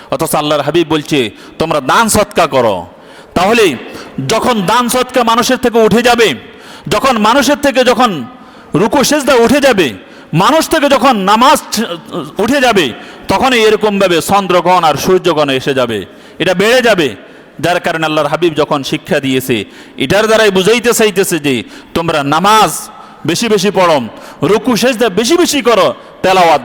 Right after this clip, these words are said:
বেশি বেশি করো, দান সৎকা বেশি বেশি করো।" তোমরা দান সৎকা করো না, তোমরা নিজেকে নিজে, নিজে, তোমরা নিজেরা নিজেকে নিয়ে ব্যস্ত আছো, অন্যের দিকে লক্ষ্য করো না।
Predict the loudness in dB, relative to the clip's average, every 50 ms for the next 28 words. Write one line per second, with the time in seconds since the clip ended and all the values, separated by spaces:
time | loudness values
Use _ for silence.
0 | -2 -2 0 2 2 2 2 2 0 0 0 2 2 4 4 2 2 -2 -6 -16
1 | -12 -4 0 2 2 2 2 0 0 -2 -2 -2 -2 -2 0 0 0 0 2 2
2 | 0 0 0 0 2 2 4 4 2 0 -2 -10 -20 -20 -8 -4 -2 0 0 0
3 | 0 2 2 2 2 2 2 0 0 0 0 0 2 2 2 4 4 4 4 4
4 | 2 0 -4 -10 -18 -14 -6 -4 -2 0 0 2 2 2 2 2 2 2 2 0
5 | 2 0 2 2 2 2 2 2 0 0 0 2 2 2 2 0 0 -2 -2 -2
6 | 0 2 2 2 2 0 2 2 2 2 2 0 0 0 0 0 0 0 0 2
7 | 2 2 4 2 2 2 2 2 4 4 2 2 2 2 2 0 -2 -8 -20 -16
8 | -6 -4 -2 0 0 0 -2 -2 0 0 0 2 2 2 2 2 2 0 0 2
9 | 4 2 4 2 2 0 -2